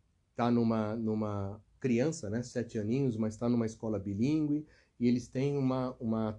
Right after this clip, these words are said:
tríade que pra mim é muito importante. Primeiro, é esse modelo educacional canadense, que eu acho muito interessante, muito aberto e muito sério. E, e segundo, eles têm um convênio com o sebrae, então tem uma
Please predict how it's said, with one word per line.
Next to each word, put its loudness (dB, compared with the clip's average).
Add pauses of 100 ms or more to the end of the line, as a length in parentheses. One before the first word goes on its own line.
tríade 2
que -4
pra 0
mim 2
é 2
muito 0
importante. -4
Primeiro, 2 (380)
é 4
esse -2
modelo 2
educacional -2
canadense, -4
que -12
eu -4
acho -8 (220)
muito 2
interessante, -4
muito -2
aberto 0
e -2
muito -8
sério. 0 (720)
E, -4
e -10
segundo, 2 (520)
eles 0
têm 0
um 0
convênio 0
com -4
o -2
sebrae, -2
então -4
tem -2
uma 0